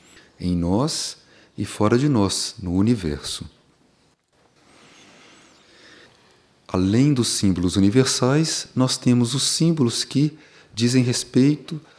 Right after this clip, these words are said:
a grandes etapas da evolução. Então, pode haver um símbolo que diz respeito a uma raça, por exemplo. Nós estamos num momento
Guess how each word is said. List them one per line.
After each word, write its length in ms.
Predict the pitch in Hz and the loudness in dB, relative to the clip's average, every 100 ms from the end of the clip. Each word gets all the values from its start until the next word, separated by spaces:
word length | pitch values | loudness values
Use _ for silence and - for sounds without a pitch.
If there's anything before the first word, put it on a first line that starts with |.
| - - | -16 -2
a 120 | 110 | 0
grandes 460 | 110 123 143 131 | 4 4 4 4
etapas 680 | 143 139 - 123 139 139 131 | 2 2 0 0 0 0 -2
da 120 | 120 | 0
evolução. 600 | 127 131 135 135 - 87 90 _ _ _ _ _ - - - _ - | 0 0 -2 -4 -6 -8 -12 _ _ _ _ _ -20 -20 -20 _ -10
Então, 340 | 101 - 156 | -8 -4 -4
pode 240 | 170 120 107 | -2 0 0
haver 240 | 98 110 | 2 0
um 80 | 107 | 0
símbolo 520 | - - 170 139 107 | -2 -2 -2 0 -2
que 160 | 104 107 | -4 -8
diz 180 | 107 - | -6 -4
respeito 500 | 101 - 117 117 123 | -4 0 0 2 0
a 20 | |
uma 160 | 127 | 0
raça, 640 | 127 - 113 120 - 92 85 - _ _ _ _ _ | 0 -2 -4 -4 -8 -10 -14 -20 _ _ _ _ _
por 140 | - 85 | -10 -6
exemplo. 460 | 80 78 76 - - _ _ _ _ _ _ _ _ _ _ _ _ _ | -6 -6 -12 -16 -20 _ _ _ _ _ _ _ _ _ _ _ _ _
Nós 200 | 147 143 | -4 -2
estamos 460 | 127 - 113 110 104 | -2 0 2 2 2
num 140 | 127 | 2
momento 640 | 143 131 104 98 92 85 | 4 4 4 2 0 -12